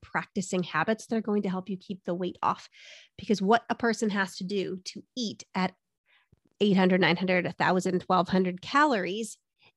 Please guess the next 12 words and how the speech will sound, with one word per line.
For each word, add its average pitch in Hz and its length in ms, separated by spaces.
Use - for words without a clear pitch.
is 226 200
not 220 440
going 240 400
to 202 280
be 190 160
similar 190 540
to 196 160
what 190 160
a 185 40
person 190 340
would 185 200
do 180 320